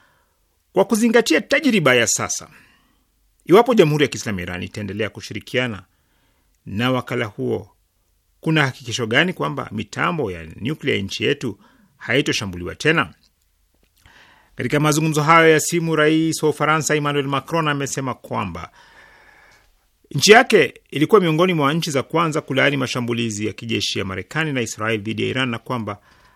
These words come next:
alitamka wazi wazi swala hilo kwa waziri mkuu wa utawala wa Kizayuni. Macron ameendelea kusema kuwa, na hapa namnukulu, "Pia tunaelewa na kuridhia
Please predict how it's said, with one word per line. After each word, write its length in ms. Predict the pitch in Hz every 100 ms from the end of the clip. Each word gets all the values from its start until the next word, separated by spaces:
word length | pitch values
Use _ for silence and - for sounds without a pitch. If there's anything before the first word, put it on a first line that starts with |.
| _ -
alitamka 500 | 98 101 135 165 147
wazi 360 | 175 202 190
wazi 220 | 139 120
swala 260 | 110 117 98
hilo 340 | 98 90 90 - _ _
kwa 120 | -
waziri 280 | 117 101 104
mkuu 460 | 104 - 123 95 87 _ _ -
wa 80 |
utawala 360 | 101 110 95 90
wa 80 | 90
Kizayuni. 400 | 95 95 107 90
Macron 600 | 107 - 143 165 156 - _ _ _ _ _ _
ameendelea 480 | - 98 113 123 127
kusema 260 | - 131 120
kuwa, 340 | - 156 117
na 100 | 110
hapa 200 | 139 -
namnukulu, 500 | 127 120 - 123 95
"Pia 280 | - 247 202
tunaelewa 640 | - 117 95 117 156 170 175 _ _ _ _ _ _ _ _ - -
na 380 | 92 107 127 131
kuridhia 600 | - 147 147 185 151